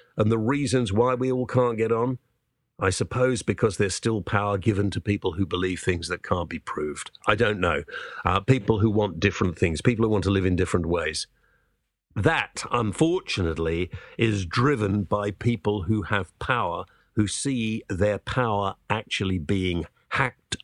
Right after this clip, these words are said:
away. If, uh, if people get on, if we all get on much better together, there won't be a necessity for all kinds of people who have power at the moment. That's why there's always a spanner in the works. When I was in the Big Brother house, interestingly enough,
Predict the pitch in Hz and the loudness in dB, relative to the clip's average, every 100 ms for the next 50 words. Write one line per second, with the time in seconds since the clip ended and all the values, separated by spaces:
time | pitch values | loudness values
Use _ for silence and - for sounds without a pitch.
0 | - 104 101 104 80 85 - - - - | -2 0 2 0 -2 -4 -6 -14 -20 -12
1 | - 101 98 - 104 101 - 117 - 180 | 0 0 0 -2 0 0 -2 -2 2 2
2 | 185 135 127 107 98 101 156 180 139 131 | 2 2 2 0 -2 0 0 0 -2 0
3 | 135 123 131 - 117 104 92 127 117 95 | 0 -2 -2 0 0 0 -2 0 0 0
4 | 107 117 135 143 104 117 110 107 - 127 | 0 0 -2 -2 -4 -4 -2 -4 -4 -4
5 | - 107 - 143 139 - 135 143 95 92 | -2 -2 -4 -4 -6 -4 -2 0 -2 -6
6 | - 85 87 82 90 85 90 - 95 87 | -6 -6 -6 -4 -2 0 -2 -2 -2 0
7 | 82 82 80 82 98 120 104 120 - 131 | 0 -2 0 0 0 0 -2 -2 -2 0
8 | 123 120 - - - _ 117 117 104 139 | 0 -2 -8 -20 -20 _ 0 2 0 0
9 | 143 135 127 113 107 - - 147 160 160 | 2 2 2 2 -2 -2 -2 -2 0 -2
10 | - - 143 143 147 - 113 123 120 98 | -4 -2 0 2 0 -2 -2 0 2 0
11 | - 156 196 160 139 120 101 104 92 104 | 0 0 0 0 0 2 0 2 0 2
12 | 85 80 95 104 - 85 - 85 82 82 | 0 0 0 -2 0 -2 0 0 2 2
13 | 87 | 0